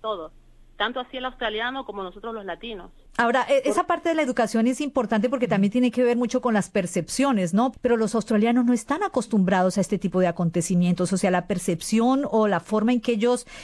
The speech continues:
Speaker 2: eh, digamos, siente-, pueden sentir, eh, una amenaza terrorista es distinta.
Speaker 1: Sí, eh, lo que sucede es que yo tuve una experiencia en mi país,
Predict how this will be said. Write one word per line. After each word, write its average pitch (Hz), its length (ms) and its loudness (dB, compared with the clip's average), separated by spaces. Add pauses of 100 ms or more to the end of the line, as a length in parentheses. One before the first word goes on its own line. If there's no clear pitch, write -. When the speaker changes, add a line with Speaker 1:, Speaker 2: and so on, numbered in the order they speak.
(180)
Speaker 2:
eh, 202 80 2
digamos, 202 340 2
siente-, 240 460 0
pueden 233 240 0
sentir, 214 580 2
eh, 233 180 0
una 233 180 2
amenaza 220 360 2
terrorista 196 460 0
es 196 80 0
distinta. 233 680 -4 (160)
Speaker 1:
Sí, 294 220 -6
eh, 214 240 -4
lo 208 160 -4
que 214 100 -12
sucede 240 340 -6
es 285 60 -12
que 214 300 -8
yo 220 160 -8
tuve 277 140 -10
una 285 100 -8
experiencia 247 400 -8
en 262 80 -12
mi 247 80 -12
país, 220 400 -10